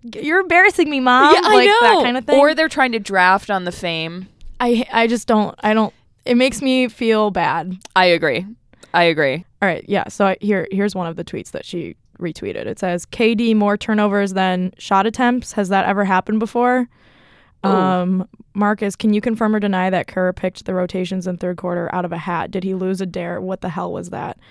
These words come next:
Speaker 1: And then this one says, "Doc knows he can't put Beverly on Steph because it's cookies, so he put him on K D to get in his head, and it's worked two <laughs> games in a row." That one's actually probably true.
Speaker 2: Yeah.
Speaker 1: But, um,
Speaker 2: Wait, are these just from random people?
Speaker 1: yeah, just, like, random, random people that she's been retweeting.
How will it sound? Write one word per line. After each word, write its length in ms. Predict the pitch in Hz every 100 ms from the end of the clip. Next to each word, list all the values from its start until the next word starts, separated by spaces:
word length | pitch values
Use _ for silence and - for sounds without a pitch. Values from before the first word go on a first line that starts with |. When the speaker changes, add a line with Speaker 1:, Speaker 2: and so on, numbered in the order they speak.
| _ _ _
Speaker 1:
And 80 | 190
then 120 | 196
this 160 | 190 -
one 100 | 190
says, 240 | 190 180
"Doc 320 | 165 190 196 208
knows 240 | 196 196
he 100 | 196
can't 300 | - 190 -
put 180 | 202 190
Beverly 440 | 190 185 185 185
on 260 | - 185 180
Steph 320 | - 180 175
because 300 | 185 185 180
it's 140 | 202 -
cookies, 440 | 190 180 190 180
so 120 | 196
he 100 | 190
put 180 | - 196
him 120 | 190
on 160 | 180 180
K 200 | 190 180
D 160 | 180 175
to 80 | 180
get 200 | 185 -
in 100 | 185
his 160 | 185
head, 200 | - 170
and 140 | 185 196
it's 180 | -
worked 200 | 208 202
two 140 | - 240
<laughs> 80 | 190
games 200 | 220 180
in 40 |
a 40 |
row." 100 | 156
That 160 | 180 202
one's 160 | 226 202
actually 300 | - - -
probably 260 | - -
true. 240 | - - - -
Speaker 2:
Yeah. 320 | 254 233 247 - -
Speaker 1:
But, 60 | 233
um, 280 | 208 185 - 247
Speaker 2:
Wait, 180 | 269 -
are 80 | 240
these 180 | 254 277
just 180 | 285
from 200 | - 233
random 260 | 180 196 214
people? 320 | 240 - 294 466
Speaker 1:
yeah, 100 | 359
just, 180 | 254 311
like, 120 | 285
random, 540 | 220 240 240 233 220 - -
random 300 | 220 220 214
people 240 | 220 208
that 140 | 202 -
she's 560 | 208 208 208 208 196
been 220 | 190 202
retweeting. 680 | 196 196 - 185 190 240 330